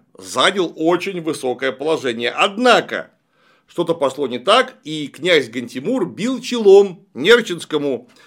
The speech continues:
э, воеводе и, э, просил принять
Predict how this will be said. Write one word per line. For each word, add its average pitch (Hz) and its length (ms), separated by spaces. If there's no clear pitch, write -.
э, 120 420
воеводе 165 640
и, 147 600
э, - 340
просил 165 400
принять 151 540